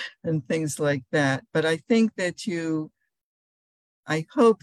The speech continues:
that you understand how moving the book is. Um, it's, it's about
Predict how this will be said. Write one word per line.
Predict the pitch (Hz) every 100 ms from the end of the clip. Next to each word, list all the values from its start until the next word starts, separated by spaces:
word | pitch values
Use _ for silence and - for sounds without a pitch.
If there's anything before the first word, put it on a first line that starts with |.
| -
that | 170 165
you | 165
understand | - 160 - 175 165
how | 240
moving | 170 175 185 170 151 143
the | 131
book | 156 147 -
is. | 147 135 127 - - - _ _ _ _ -
Um, | 147 143 139 139 143 127
it's, | - 156 - - -
it's | 151 - - - - _ _ _
about | - 151 160 156 143